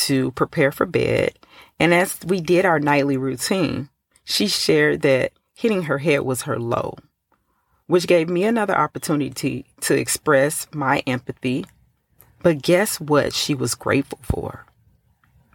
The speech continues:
Guess what she said? She was grateful for having a family that loves her, even when she doesn't make good choices. That didn't come from any book or social media influencer.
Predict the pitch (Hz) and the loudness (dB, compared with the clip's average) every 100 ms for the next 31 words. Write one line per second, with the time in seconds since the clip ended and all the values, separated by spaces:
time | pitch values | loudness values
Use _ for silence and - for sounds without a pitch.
0 | - 135 139 165 - 156 - 107 90 - | 0 0 2 -2 -2 -2 0 -2 -2 -4
1 | - _ _ _ _ _ _ _ _ _ | -8 _ _ _ _ _ _ _ _ _
2 | _ _ _ _ _ _ - - - - | _ _ _ _ _ _ -20 -18 -6 0
3 | 208 190 180 131 135 - 135 - 117 135 | 2 2 2 2 2 -2 -6 -2 -2 2
4 | 139 147 151 170 - 131 - 127 123 127 | 0 2 -2 -2 -4 -4 -2 0 0 0
5 | 139 135 117 113 120 127 127 - 107 - | 0 0 -2 0 2 0 0 -2 -2 -2
6 | - _ _ _ - 208 226 226 208 185 | -8 _ _ _ -2 2 4 4 2 0
7 | - 160 135 135 135 127 123 - 117 - | 0 2 2 2 2 2 0 0 -2 -2
8 | 110 104 - 104 - - _ _ _ _ | -4 -6 -10 -12 -12 -20 _ _ _ _
9 | _ _ _ _ _ _ _ _ - _ | _ _ _ _ _ _ _ _ -20 _
10 | _ _ _ - _ _ - 151 220 220 | _ _ _ -20 _ _ -4 2 2 4
11 | 175 147 175 147 - 127 143 135 120 139 | 2 2 0 0 0 0 2 0 0 0
12 | 123 - 107 - 135 135 127 131 131 120 | 0 0 -4 0 0 0 0 2 0 0
13 | 113 110 - 117 - - - - | -2 -2 -4 -4 -6 -6 -8 -8